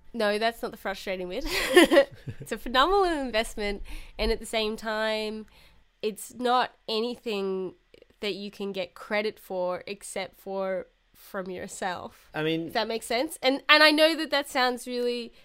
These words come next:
Speaker 1: unappreciative, but, but, okay, so I have an identical twin sister who is ve-, like, just, if you picture her, she looks like me, and just picture her covered in awards.
Speaker 2: <laughs>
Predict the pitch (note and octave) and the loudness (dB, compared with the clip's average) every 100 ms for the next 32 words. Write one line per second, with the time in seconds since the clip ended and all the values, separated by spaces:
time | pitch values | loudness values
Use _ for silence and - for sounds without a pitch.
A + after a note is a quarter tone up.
0 | - - G#3 G3+ G3 - G#3+ A3+ - A#3 | -12 -4 -2 -2 -4 -4 -6 -4 -4 -2
1 | G3+ G3 G3 G3 - C4 - - - - | 0 0 0 -2 4 4 2 -20 -20 -2
2 | C#4+ C4 - C4+ B3 G3+ B3+ B3 C4 C4+ | 0 0 0 0 2 0 0 2 4 4
3 | D#4 D4 C4 A#3 G#3 G#3+ G#3 G#3 G#3 G#3+ | 2 0 -2 -2 -2 -2 -4 -6 -8 -8
4 | G#3 G#3 G3 G3+ F#3+ B3+ _ _ _ _ | -8 -8 -8 -6 -6 -8 _ _ _ _
5 | C4 B3 - C4 A3+ A3 _ - A#3+ - | -4 -4 -2 -4 -6 -12 _ 0 0 0
6 | A3+ G#3+ G#3+ _ _ _ - _ _ _ | -4 -4 -6 _ _ _ -20 _ _ _
7 | C4+ A#3+ - _ _ _ _ _ _ _ | -8 -8 -12 _ _ _ _ _ _ _
8 | _ _ B3+ B3+ C#4 F4+ F4+ F4+ D4+ C4+ | _ _ -8 -4 -2 0 0 0 0 0
9 | D4 C4 E4 E4 D4 A#3+ A3+ A3 A3 - | -2 -6 -4 -2 -4 -2 -2 -2 -4 -10
10 | _ _ - A#3 B3 C#4+ - D#4 - E4+ | _ _ -4 -4 -2 -8 -6 -6 -4 -4
11 | D4+ D4 - B3+ B3+ A#3 B3 A3+ A#3+ A3 | -2 -4 -6 2 2 2 -2 -2 -4 -4
12 | G3+ G3 G3 G3 F3 F3+ - - - - | -2 -2 0 2 0 -2 -8 -12 -12 -16
13 | G#4+ A#2 - | -8 -8 -4